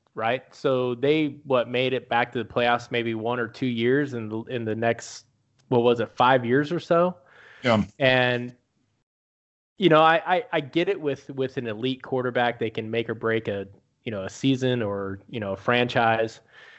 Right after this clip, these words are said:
Speaker 2: Right.
Speaker 1: But you also have to look at why was he successful? You know, why was Joe Flacco successful
Speaker 2: Well,
Speaker 1: in
Speaker 2: he
Speaker 1: that
Speaker 2: had a
Speaker 1: position?
Speaker 2: team around him.
Speaker 1: Exactly.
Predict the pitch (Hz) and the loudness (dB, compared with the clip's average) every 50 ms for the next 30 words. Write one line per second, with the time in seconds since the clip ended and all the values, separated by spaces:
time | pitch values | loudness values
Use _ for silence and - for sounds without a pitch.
0 | - - - 113 110 107 - 160 - _ _ _ - 156 143 135 135 131 127 127 | -14 -6 0 0 0 0 0 -6 -12 _ _ _ 4 6 8 8 8 6 4 2
1 | - - 170 147 147 165 180 - 170 143 131 147 139 - 135 117 113 131 139 143 | -2 -2 2 4 4 4 4 2 0 -2 0 0 -2 -2 -6 -6 -4 -4 -4 -4
2 | 143 - - 135 120 117 117 117 113 - _ _ _ _ _ _ _ _ _ - | -6 -8 -8 -6 -4 -4 -4 -6 -8 -12 _ _ _ _ _ _ _ _ _ -20
3 | - 120 113 127 127 139 156 160 156 151 147 139 - - 131 120 - 120 104 - | -18 -12 -4 -2 2 2 2 2 2 2 0 0 -2 -8 -10 -10 -10 -14 -18 -14
4 | - - 151 226 - - - - - - _ _ _ _ _ _ _ _ _ _ | -8 -6 -6 -6 -8 -14 -20 -20 -20 -20 _ _ _ _ _ _ _ _ _ _
5 | _ - 139 127 123 123 127 127 135 160 208 208 190 156 160 185 156 - - 135 | _ -8 -4 0 0 0 2 4 4 4 4 4 0 -2 -2 -2 -4 -8 -10 -10
6 | 127 123 - - 135 120 113 127 135 - 117 107 107 - - 117 - - - 123 | -10 -10 -10 -8 -6 -6 -4 -4 -4 -6 -8 -10 -10 -14 -16 -18 -16 -12 -8 -6
7 | 139 151 - - 117 104 104 104 101 - _ _ _ - 143 151 131 113 104 117 | -6 -6 -8 -10 -12 -10 -10 -12 -12 -14 _ _ _ 0 2 4 4 4 4 2
8 | 120 107 101 - - - - 156 156 170 196 202 185 151 131 120 117 110 104 101 | 2 2 0 0 0 2 4 4 6 6 4 2 4 2 4 4 2 2 -2 -4
9 | - - - 92 - - - _ - - - - 170 156 147 - 240 226 185 - | -6 -6 -12 -12 -12 -14 -18 _ -20 -16 -6 -2 -2 -2 2 4 4 4 2 0
10 | - - | -6 -18